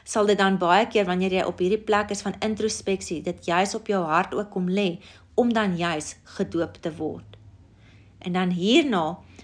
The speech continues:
begin 'n mens om bietjie dieper en dieper in te druk in verhouding met God, deurdat 'n mens jou Bybel gaan begin lees, die woord en die skrifte gaan begin ondersoek. Dit is daardie deel waar ons begin ingaan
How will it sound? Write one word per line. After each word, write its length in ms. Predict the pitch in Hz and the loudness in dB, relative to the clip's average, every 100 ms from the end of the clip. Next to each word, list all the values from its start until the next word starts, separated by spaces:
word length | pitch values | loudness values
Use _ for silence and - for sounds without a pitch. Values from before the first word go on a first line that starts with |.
| - | -12
begin 340 | - - 240 233 | -10 -2 0 2
'n 100 | 208 | 0
mens 240 | 185 185 | 0 -2
om 120 | 185 | -4
bietjie 240 | 185 196 202 | -2 -2 -2
dieper 320 | 196 196 240 | -4 -2 -2
en 120 | 214 | -2
dieper 400 | 175 175 202 202 - _ _ _ _ | -2 -2 -4 -4 -14 _ _ _ _
in 220 | 247 311 | 4 4
te 140 | 302 294 | 4 2
druk 260 | 175 180 | 0 -4
in 140 | - 185 | -4 -6
verhouding 480 | 185 160 175 196 190 | -4 -2 0 0 0
met 180 | 180 | -2
God, 320 | - - 165 - _ _ _ | -6 -2 -2 -4 _ _ _
deurdat 300 | 190 196 208 | 0 0 0
'n 80 | 202 | 0
mens 220 | 190 190 | 0 0
jou 140 | 202 185 - | -2 -2 0
Bybel 340 | 175 196 226 | 2 4 2
gaan 180 | 233 196 | -2 -4
begin 400 | 185 185 180 156 | -4 -4 -6 -6
lees, 360 | 156 156 156 - - _ | -4 -4 -4 -12 -20 _
die 220 | 196 160 | -6 -2
woord 280 | 185 220 233 | 4 4 4
en 60 | |
die 80 | 190 | -2
skrifte 440 | 180 - 220 226 220 | -2 -4 -4 -4 -8
gaan 160 | 196 | -6
begin 300 | 170 - 180 | -6 -6 -8
ondersoek. 540 | 160 170 165 - 185 - - - - | -6 -6 -4 -4 -6 -8 -20 -16 -8
Dit 140 | 190 | -2
is 160 | 247 247 | 0 2
daardie 360 | 196 202 190 | 4 4 2
deel 380 | 165 196 208 185 - - | 2 4 4 0 -6 -12
waar 120 | - | -4
ons 140 | 190 185 | -2 -2
begin 280 | 190 208 196 | -4 -2 -2
ingaan 480 | - 269 262 - 180 | 0 0 0 -4 -4